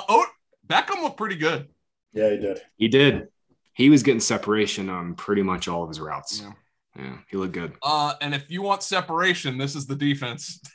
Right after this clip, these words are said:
Speaker 1: <laughs>
Speaker 3: Yeah, no kidding.
Speaker 1: Uh, Bashaud Breeland stinks. Cam Dantzler's tweeting shit about the team. Patrick Peterson's a geriatric, so.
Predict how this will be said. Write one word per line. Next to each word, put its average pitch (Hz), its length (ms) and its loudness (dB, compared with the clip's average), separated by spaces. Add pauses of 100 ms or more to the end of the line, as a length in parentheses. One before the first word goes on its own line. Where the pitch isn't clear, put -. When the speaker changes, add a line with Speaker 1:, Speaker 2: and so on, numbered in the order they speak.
(180)
Speaker 1:
<laughs> 175 80 -6 (440)
Speaker 3:
Yeah, - 180 -6 (100)
no 107 100 -6
kidding. - 340 -4 (460)
Speaker 1:
Uh, 123 520 -4 (600)
Bashaud 170 640 0
Breeland 160 600 -4 (160)
stinks. 143 680 -2 (500)
Cam 196 360 2
Dantzler's 165 600 0
tweeting 170 520 -6 (100)
shit - 280 0
about 151 300 2
the 147 60 -14
team. 139 540 -6 (460)
Patrick 180 460 -2
Peterson's 160 560 -4
a 139 60 -6
geriatric, 135 880 2
so. 117 540 -4